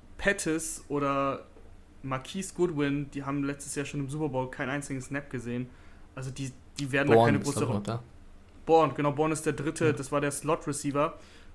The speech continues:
Speaker 1: Den können sie noch ins Slot stellen, aber die brauchen halt einen für Outside. Also Samuel ist stark, Bourne im Slot und dann hast du halt diese Lücke auf Outside und Bourne ist kein Outside-Receiver, beim besten Willen nicht. Ähm, deswegen würde ich zu, also f-, eigentlich fast zu hundert Prozent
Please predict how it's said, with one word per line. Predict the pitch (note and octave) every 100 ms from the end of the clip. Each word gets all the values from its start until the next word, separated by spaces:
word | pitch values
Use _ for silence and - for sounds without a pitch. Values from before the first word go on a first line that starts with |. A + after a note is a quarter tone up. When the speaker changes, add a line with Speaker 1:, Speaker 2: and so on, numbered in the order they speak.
| -
Speaker 1:
Den | D3
können | D#3+
sie | D#3+
noch | D3
ins | C#3+
Slot | D#3+
stellen, | D#3+ D3
aber | C#3+
die |
brauchen | C#3+ D#3+ F3+ D#3
halt | D#3 D3 -
einen | D#3
für | D#3 D3+
Outside. | C3+ - D3 C#3+ C#3 -
Also | C#3 C#3
Samuel | B2+ E3 F3+ F3+
ist | -
stark, | - D#3+ G3 A3 - - - -
Bourne | D3+ D#3+ D3+ -
im | C#3+
Slot | - G3+ A#3+
und | -
dann | C#3 B2+
hast | F#3+ -
du | D3
halt | C#3+ C#3 -
diese | C#3+
Lücke | C#3 F3+ -
auf | - -
Outside | B2+ B2+ D#3 C#3+ C#3
und | C3
Bourne | C3+ D3+ C#3+
ist | -
kein | - D3
Outside-Receiver, | G2 - C3+ - - A#2
beim | A2 A#2 A#2
besten | - C#3+ C#3+
Willen | B2+ B2
nicht. | A2+ G#2+ - - - - - - -
Ähm, | C#3 C#3 C#3 B2+
deswegen | D3 D3 D#3 D3
würde | D3+ D3
ich |
zu, | - D3+ C#3+ C#3 - - - -
also | C3+ C3 B2 -
f-, | - - -
eigentlich | D3 C#3+
fast | E3 -
zu |
hundert | D#3+ F3
Prozent | E3 D3 F3+